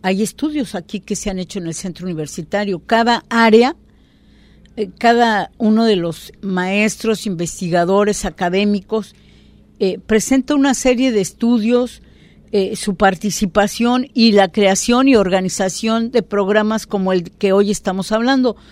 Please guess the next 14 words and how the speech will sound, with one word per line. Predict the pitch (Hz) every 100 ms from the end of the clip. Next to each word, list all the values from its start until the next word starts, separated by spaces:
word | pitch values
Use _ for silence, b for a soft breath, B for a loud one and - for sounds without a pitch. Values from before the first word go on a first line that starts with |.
| B B B
del | 190 196
segundo | - 208 226 226
seminario | - 202 196 202 214 220
de | 185
turismo | 190 190 196 202
y |
cambio | - 185 185 170
climático. | 175 165 160 - _ _ _ _ b b b b _
Está | - 220 214
la | 214
cuestión | 202 - 202 196
de | 196
la | 160
basura | 165 - 240 240 240